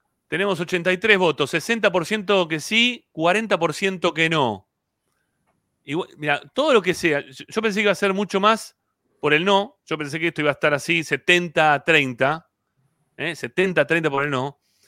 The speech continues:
pero que esté sesenta y uno a treinta y nueve por el sí, estoy totalmente sorprendido,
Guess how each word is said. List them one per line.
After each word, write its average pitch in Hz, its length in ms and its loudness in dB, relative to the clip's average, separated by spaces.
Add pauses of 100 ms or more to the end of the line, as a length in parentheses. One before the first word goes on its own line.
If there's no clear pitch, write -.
(320)
pero 147 140 -4
que 151 60 -2
esté 240 200 -2
sesenta 156 420 -4
y 185 80 2
uno 226 120 2
a 170 40 0
treinta 151 280 -2
y - 20 -6
nueve 147 220 0
por 131 160 -2
el 131 120 -2
sí, 233 300 2
estoy 160 180 -2
totalmente 160 460 -4
sorprendido, 190 800 -2